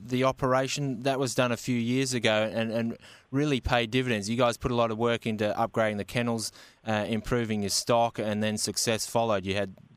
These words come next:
Perth Cup winners, Derby winners, that, that sort of thing. That w-, great period, wasn't it?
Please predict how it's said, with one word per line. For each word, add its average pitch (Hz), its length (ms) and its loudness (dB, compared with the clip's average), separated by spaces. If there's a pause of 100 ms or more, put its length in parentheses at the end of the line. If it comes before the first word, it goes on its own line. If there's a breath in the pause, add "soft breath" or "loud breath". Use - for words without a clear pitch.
Perth 113 260 0
Cup 117 180 2
winners, 113 320 -2
Derby 110 340 0
winners, 110 280 -2
that, 110 200 -6
that 120 220 0
sort 107 200 -2
of 101 80 -2
thing. 113 220 -2
That 139 100 -2
w-, 107 220 -10 (340 loud breath)
great 147 340 0
period, 117 360 2
wasn't 104 280 0
it? - 80 -10